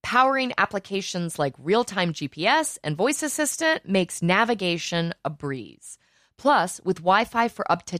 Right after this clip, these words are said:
ten devices, you can keep everyone entertained while you're on the road. Work, stream shows, or finish homework without missing a beat.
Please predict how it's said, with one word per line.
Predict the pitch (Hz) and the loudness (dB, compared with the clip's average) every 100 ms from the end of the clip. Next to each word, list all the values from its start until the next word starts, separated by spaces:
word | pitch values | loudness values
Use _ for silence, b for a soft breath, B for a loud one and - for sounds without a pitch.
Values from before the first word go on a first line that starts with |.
| - | -8
ten | - - 180 202 208 | -12 0 0 0 0
devices, | 214 180 160 - 131 120 - b b b | 2 2 2 -2 -12 -14 -16 b b b
you | 226 | -4
can | 311 494 | -2 -10
keep | - 403 - | -4 -4 0
everyone | 190 196 294 185 139 | 0 2 0 0 -4
entertained | 135 127 131 160 127 120 | -6 -10 -14 -12 -10 -6
while | 135 131 | -4 -4
you're | 127 | -2
on | 131 127 | -2 -4
the | 123 | -4
road. | 131 120 101 - _ _ _ _ | -4 -4 -6 -14 _ _ _ _
Work, | 160 214 240 - _ | 2 4 4 -2 _
stream | - - 196 254 | -12 -4 -2 -2
shows, | 254 247 233 233 233 143 | -2 2 4 4 0 -2
or | |
finish | 131 220 233 247 | -4 -4 -2 0
homework | 226 226 226 226 - | 0 2 2 0 -2
without | - 196 - 160 - | -6 -4 2 2 0
missing | 147 147 143 143 - | -6 -6 -4 -6 -8
a | |
beat. | 139 127 - _ | -12 -14 -16 _